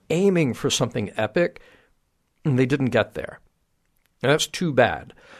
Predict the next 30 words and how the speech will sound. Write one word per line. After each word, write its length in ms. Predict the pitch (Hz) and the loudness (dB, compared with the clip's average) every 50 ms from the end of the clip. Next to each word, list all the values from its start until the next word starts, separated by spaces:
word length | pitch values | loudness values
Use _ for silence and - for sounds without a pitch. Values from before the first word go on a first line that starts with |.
| - - - | -20 -10 0
In 200 | - 165 147 143 | 2 2 4 4
general, 360 | 123 117 131 131 165 180 165 | 4 4 6 6 6 6 6
I 120 | 143 120 117 | 8 6 6
like 440 | 104 107 104 113 139 156 156 - - | 4 2 2 4 2 2 0 -4 -4
episodes 580 | 147 143 - - - - - 151 156 156 135 120 | -4 -4 -4 -4 -4 0 0 2 0 0 -2 -4
that 100 | 139 - | -6 -4
take 200 | - 127 117 107 | -2 -4 -2 -2
us 100 | 107 - | -4 -4
back 220 | - 110 95 - - | -2 -4 -4 -2 -6
to 80 | 113 - | -8 -4
Earth 340 | - 107 110 143 151 151 - _ | -2 2 2 2 2 0 -4 _
from 220 | - - 147 143 135 | -4 -2 -2 -2 -2
time 280 | - 147 143 139 143 | -2 -2 -2 -2 -2
to 80 | 135 131 | -4 -10
time. 440 | - - 139 139 143 147 151 156 139 - - - - | -6 -2 -2 -2 0 -2 -4 -6 -10 -14 -20 -18 -8
I 40 | - | -6
think 140 | 127 110 | -4 -2
it's 140 | 110 104 - | -2 -4 -4
good 200 | - 123 107 104 | -2 -2 -2 -2
to 120 | 110 101 92 | -2 -6 -6
just 360 | - - - - 117 - - | -6 -8 -6 -4 -4 -4 -4
sort 140 | 127 104 107 | -6 -6 -8
of 80 | 87 | -8
check 320 | - - - 95 - - 135 | -6 -4 -2 -2 -2 -2 -2
in 180 | 131 143 156 | -2 0 4
there. 380 | 156 156 147 143 143 139 135 - - | 6 6 8 8 8 6 4 2 -2
It, 220 | 131 117 113 - - | -2 -2 -2 -4 -4
it 160 | - 135 123 - | -4 -4 -4 -4
regrounds 1000 | 147 131 123 127 120 123 120 120 107 110 120 120 127 139 147 147 139 120 - | -6 -6 -4 -4 -6 -6 -2 -2 0 2 4 4 2 2 0 -2 -2 -2 -2
us, 540 | - - 131 139 147 - - - - - - | 0 2 2 2 2 2 -4 -8 -8 -10 -14